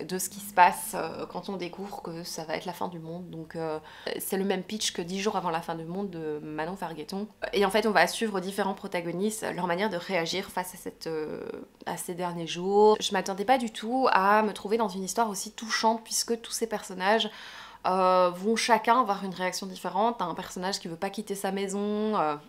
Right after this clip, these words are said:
il y en a bien sûr qui font des fêtes, euh, de folie, euh, il y en a, euh, là qui font tout pour oublier le moment, il y en a qui sont, qui restent cloîtrés, il y en a qui veulent pas y croire, enfin voilà, il y a,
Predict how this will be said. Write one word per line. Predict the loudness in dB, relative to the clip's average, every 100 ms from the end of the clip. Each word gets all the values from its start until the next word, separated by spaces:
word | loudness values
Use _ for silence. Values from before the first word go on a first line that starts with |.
| -12
il |
y | -8
en |
a | -4
bien | -4
sûr | -6 -8
qui | -12
font | -12 -12
des | -10
fêtes, | -4 -4 -4 -8
euh, | -6 -6 -6 -6 -8
de | -8
folie, | -10 -4 -4 -2 0 2 2
euh, | 2 -2 -12 -12 -14 -6
il | -2
y |
en | 4
a, | 8 8 6 2
euh, | -2 -8 _ _ _ _ _ -2
là | 4 4
qui | 4
font | -4 -4
tout | -4 -2 -2
pour | -2 -6 2
oublier | 4 6 6 6 4 4
le | 6 6
moment, | 4 8 10 10 8
il | 4
y |
en | 4
a | 2
qui | 0
sont, | -8 -6 -8
qui | -2 0
restent | 0 -2 -6
cloîtrés, | 0 2 2 0 2 4 4
il | 4
y | 4
en |
a | 2
qui | 0 -4
veulent | -4 -4
pas | 0 0
y | -2
croire, | 2 6 6
enfin | 6 2
voilà, | 4 4
il | 6
y |
a, | 4